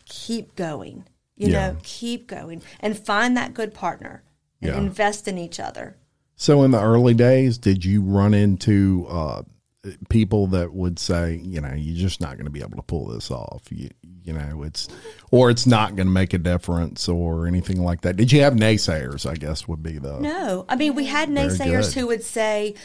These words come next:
Speaker 1: like, "Oh, you know, those moms and dads, they are, you know, mismanaging their funds. So, you know,
Speaker 2: <laughs>
Speaker 1: those ki-," but we always said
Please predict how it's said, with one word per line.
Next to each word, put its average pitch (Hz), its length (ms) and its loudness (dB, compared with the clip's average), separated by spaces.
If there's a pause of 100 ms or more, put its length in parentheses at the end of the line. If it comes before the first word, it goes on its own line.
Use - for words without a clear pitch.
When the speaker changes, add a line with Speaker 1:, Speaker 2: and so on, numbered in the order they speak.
(140)
Speaker 1:
like, 185 420 -2
"Oh, 202 460 0 (320)
you 202 120 -4
know, 170 380 -6 (420)
those 220 280 2
moms 247 400 0
and 262 140 0
dads, 247 520 -4
they 214 300 -2
are, 247 320 -6
you 214 140 -10
know, 233 180 -4
mismanaging 240 720 -4
their 254 140 -2
funds. 240 500 -4
So, 175 440 -6 (200)
you 180 80 -8
know, 170 320 -6 (180)
Speaker 2:
<laughs> - 180 -20
Speaker 1:
those 208 500 0
ki-," - 120 -12
but 208 220 -2
we 247 180 -2
always 254 360 -4
said 262 400 -6